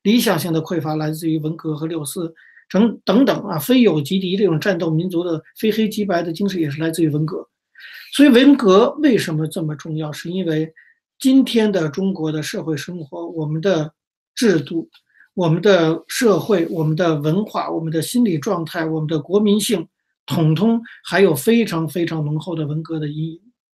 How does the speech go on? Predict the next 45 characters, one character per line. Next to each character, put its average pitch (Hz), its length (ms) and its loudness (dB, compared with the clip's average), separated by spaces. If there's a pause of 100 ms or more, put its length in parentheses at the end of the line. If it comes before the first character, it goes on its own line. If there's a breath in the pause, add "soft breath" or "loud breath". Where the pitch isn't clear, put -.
(220)
啊。 - 320 -12
那 185 100 -4
么 175 80 -6
如 226 120 2
果 202 120 4
不 165 220 -2 (260 loud breath)
深 247 260 6
刻 208 240 2
的 151 360 -2 (140)
认 202 260 4
识、 147 320 -8 (240)
反 147 280 0
思 208 340 0
文 180 220 -2
革 156 140 -4
的 151 80 -4
话， 151 140 -6
中 190 140 -8
国 208 100 -2
不 202 100 -14
可 165 80 -12
能 156 100 -4
向 170 160 -10
前 156 180 -14
走。 - 200 -20 (160)
中 233 100 0
国 247 100 4
就 247 140 0
算 190 140 2
经 233 160 2
济 233 80 2
再 202 160 0
强 156 240 -10
大 160 100 -6
啊， 139 240 -10 (300 loud breath)
你， 160 160 -2
你 196 140 2
有 214 100 4
多 180 160 2
少 220 80 6
艘 185 160 -2
航 165 160 -4
空 185 100 -4
母 151 120 -4
舰， 156 240 -4